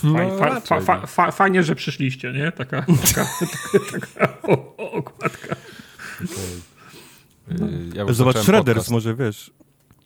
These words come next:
Speaker 2: O, może jest ze Shredders. Myślę sobie, może ja zagram jeszcze w jakieś gówno, byle co, byle by była fajna okładka z tego, ale no,
Speaker 1: Mhm.
Speaker 2: nic nie było, no to sorry.
Speaker 1: No nic nie było,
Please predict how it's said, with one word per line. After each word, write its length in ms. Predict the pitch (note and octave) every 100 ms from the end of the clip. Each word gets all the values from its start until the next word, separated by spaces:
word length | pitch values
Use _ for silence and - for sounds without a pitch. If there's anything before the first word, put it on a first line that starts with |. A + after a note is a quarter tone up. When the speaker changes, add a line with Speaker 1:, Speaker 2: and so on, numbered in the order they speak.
| _ _ _
Speaker 2:
O, 160 | D3+ D3
może 280 | B2+ A#2 C3+
jest 180 | C3+
ze 120 | C3 B3
Shredders. 360 | E3+ C#3+ C3+ - E3+
Myślę 200 | D#3 C3+
sobie, 140 | E3+
może 140 | D#3 D#3+
ja 100 | D#3
zagram 360 | F3+ F#3+ D#3+
jeszcze 200 | D3 -
w 20 |
jakieś 260 | C#3+ D3 C#3+
gówno, 400 | D3 F#3 D3 C3
byle 280 | C3 D3+ C#3+
co, 240 | - D3+
byle 220 | D#3+ D3
by 80 | D3
była 160 | C#3+ C#3+
fajna 240 | D#3 C#3
okładka 360 | C#3 C#3 C3 B2+
z 80 | -
tego, 240 | B2 C3
ale 180 | C3+ C#3
no, 120 | C#3
Speaker 1:
Mhm. 260 | C3 G#2+ G#2+
Speaker 2:
nic 140 | B2
nie 80 | C3
było, 300 | A#2 A#2 - -
no 60 |
to 140 | - C3
sorry. 180 | - B2+
Speaker 1:
No 80 | G#2+
nic 280 | G2+ -
nie 60 | G2
było, 240 | F2+ F#2